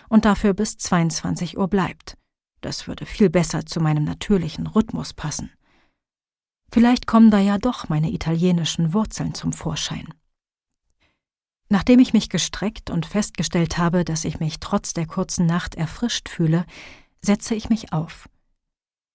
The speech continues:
Ich greife nach meinem Handy und überprüfe, ob mich jemand vermisst. Außer einer Freundin, die mir einen schönen Urlaub wünscht,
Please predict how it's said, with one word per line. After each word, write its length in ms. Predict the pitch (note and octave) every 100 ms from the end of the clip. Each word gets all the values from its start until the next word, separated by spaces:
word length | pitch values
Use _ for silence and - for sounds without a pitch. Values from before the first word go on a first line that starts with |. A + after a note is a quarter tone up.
| _ _ _
Ich 120 | - -
greife 320 | F3+ F3 F#3
nach 180 | E3 D#3+
meinem 220 | D#3+ D#3+
Handy 420 | C#3+ F3+ F#3 G3
und 180 | E3 D#3
überprüfe, 600 | D#3+ D#3+ - G3 - E3+
ob 140 | D#3+
mich 200 | E3+ D#3+
jemand 260 | E3+ D#3 D#3
vermisst. 540 | - F3 F3+ D#3 - - _ _ _ _ _ _
Außer 320 | G3+ G#3 -
einer 240 | A3 F3+ E3
Freundin, 560 | - G3+ A3+ G#3+ D#3+
die 100 | D#3+
mir 140 | D#3 D#3
einen 240 | D#3+ D#3
schönen 420 | - G3+ F#3 E3
Urlaub 420 | - A3+ E3 D3 -
wünscht, 300 | F3+ -